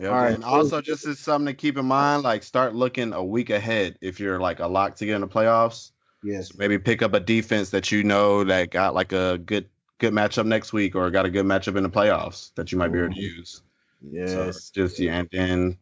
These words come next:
Speaker 1: like,
Speaker 2: Or
Speaker 1: if
Speaker 2: like
Speaker 1: you,
Speaker 2: a quarterback
Speaker 1: flip
Speaker 2: that's on
Speaker 1: side, you said what?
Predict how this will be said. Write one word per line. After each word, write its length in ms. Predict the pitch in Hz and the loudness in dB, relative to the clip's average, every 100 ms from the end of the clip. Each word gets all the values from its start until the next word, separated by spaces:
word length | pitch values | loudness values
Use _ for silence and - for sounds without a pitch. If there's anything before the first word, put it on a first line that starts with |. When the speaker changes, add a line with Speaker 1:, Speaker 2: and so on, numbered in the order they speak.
| _ | _
Speaker 1:
like, 240 | - 85 80 | -10 -8 -2
Speaker 2:
Or 140 | 117 | 0
Speaker 1:
if 60 | 113 | 2
Speaker 2:
like 100 | 113 | 2
Speaker 1:
you, 60 | 117 | -2
Speaker 2:
a 20 | |
quarterback 520 | - 143 139 120 120 | 0 2 4 4 4
Speaker 1:
flip 100 | 147 117 | 2 2
Speaker 2:
that's 40 | 117 | 2
on 160 | 117 | 4
Speaker 1:
side, 140 | 113 117 _ _ _ _ _ - | 2 -2 _ _ _ _ _ -16
you 80 | 107 | -2
said 140 | 104 | 2
what? 340 | 95 104 104 | 4 4 2